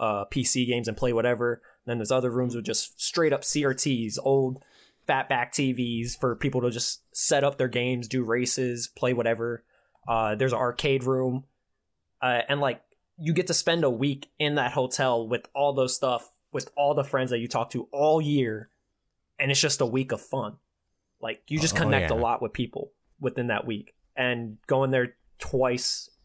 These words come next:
Speaker 1: twice a year for that, like, you really grow a, a strong bond with everybody. And it's, it's, it's a crazy experience.
Speaker 2: It, it looks like it. It looks like you guys have grown so close. And I, I was such a huge fan of G D Q. I, I, I think that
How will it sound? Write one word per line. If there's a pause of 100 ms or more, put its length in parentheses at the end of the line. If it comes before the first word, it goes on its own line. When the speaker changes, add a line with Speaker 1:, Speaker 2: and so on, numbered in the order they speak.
(160)
Speaker 1:
twice
a
year (220)
for
that,
like, (640)
you
really
grow
a, (140)
a
strong
bond
with
everybody.
And
it's, (720)
it's,
it's
a
crazy
experience. (960)
Speaker 2:
It,
it
looks
like
it.
It
looks
like
you
guys
have
grown
so
close.
And
I,
I
was (220)
such
a
huge
fan
of
G
D
Q.
I,
I,
I
think
that